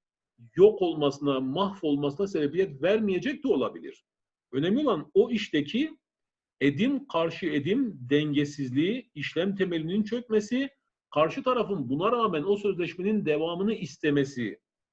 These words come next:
dürüstlük kuralına aykırıysa işte o zaman diyebiliriz ki burada hakim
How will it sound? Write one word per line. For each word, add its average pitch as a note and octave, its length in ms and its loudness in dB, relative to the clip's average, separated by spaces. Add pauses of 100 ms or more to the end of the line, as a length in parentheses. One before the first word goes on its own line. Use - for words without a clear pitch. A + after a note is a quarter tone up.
(500)
dürüstlük F3+ 440 -2
kuralına D3 400 4
aykırıysa A#3 920 2 (400)
işte - 180 -8
o G3+ 120 8
zaman D3+ 440 0 (240)
diyebiliriz F#3 640 0
ki G3+ 340 -2 (280)
burada D#3 480 0
hakim F3 680 0